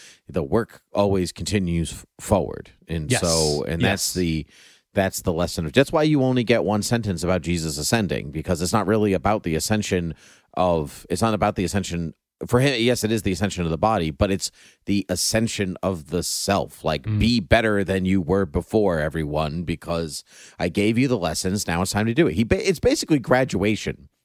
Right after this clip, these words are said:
Speaker 2: Yeah,
Speaker 1: that he,
Speaker 2: that's
Speaker 1: like,
Speaker 2: true.
Speaker 1: gives them.
Speaker 2: Yeah.
Speaker 1: Pentecost is like the conference of the diploma, <laughs> you know? Like,
Speaker 2: Yeah, yeah, yeah,
Speaker 1: oh,
Speaker 2: right.
Speaker 1: yeah. "Okay, go and do it now."
Speaker 2: Right.
Speaker 1: Like, you've got, this is it.
Speaker 2: It's like Ascension is the last day of classes, and then Pentecost is commencement.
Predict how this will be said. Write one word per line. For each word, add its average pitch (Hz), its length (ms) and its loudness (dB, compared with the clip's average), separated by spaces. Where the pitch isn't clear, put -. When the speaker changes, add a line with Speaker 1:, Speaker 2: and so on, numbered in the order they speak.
Speaker 2:
Yeah, 196 160 8
Speaker 1:
that 95 140 2
he, 87 60 0
Speaker 2:
that's 127 160 6
Speaker 1:
like, 82 120 2
Speaker 2:
true. 165 260 4
Speaker 1:
gives 113 180 0
them. 165 200 6
Speaker 2:
Yeah. 117 40 0
Speaker 1:
Pentecost 131 500 2
is 104 120 0
like 107 160 0
the 113 80 -2
conference 107 600 -2
of 101 120 0
the 90 80 -6
diploma, 76 680 0
<laughs> - 40 -10
you 131 160 2
know? 120 180 2
Like, 135 380 6
Speaker 2:
Yeah, 175 260 6
yeah, 135 320 4
yeah, 123 240 4
Speaker 1:
oh, 110 40 2
Speaker 2:
right. 113 340 2
Speaker 1:
yeah. 80 300 2
"Okay, 147 600 2
go 123 200 4
and 135 100 2
do 185 160 8
it 143 80 0
now." 113 320 4
Speaker 2:
Right. 120 200 2
Speaker 1:
Like, 95 180 0
you've 95 100 -2
got, 117 280 4
this 104 260 0
is 127 140 2
it. 180 260 2
Speaker 2:
It's 175 120 6
like 175 140 4
Ascension 196 560 4
is 131 240 2
the 117 80 4
last 117 360 2
day 117 180 4
of 95 80 -2
classes, 123 840 0
and 120 160 0
then 98 100 2
Pentecost 110 800 0
is 101 240 -2
commencement. - 600 -4